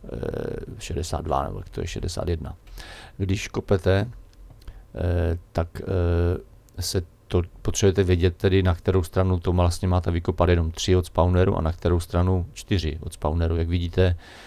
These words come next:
dvě ty ramena mají, jsou čtyři a čtyři, tady v těchto dvou směrech, a v těch dalších dvou jsou tři a tři.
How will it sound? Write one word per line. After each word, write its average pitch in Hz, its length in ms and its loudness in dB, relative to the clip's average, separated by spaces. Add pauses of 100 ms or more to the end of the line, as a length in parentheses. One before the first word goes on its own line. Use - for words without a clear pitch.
(340)
dvě 87 320 2
ty 90 300 0 (340)
ramena 90 420 4
mají, 90 360 0
jsou 90 180 -4
čtyři 90 440 0
a 85 120 -4
čtyři, 90 600 0
tady 85 300 -2
v - 120 -12
těchto - 340 -4
dvou 82 280 -2 (100)
směrech, 95 540 -2 (520)
a - 60 -4
v - 60 -10
těch 90 160 0
dalších 85 380 0
dvou 85 240 2
jsou 85 220 -2
tři - 480 -2
a 90 80 -2
tři. 78 400 -4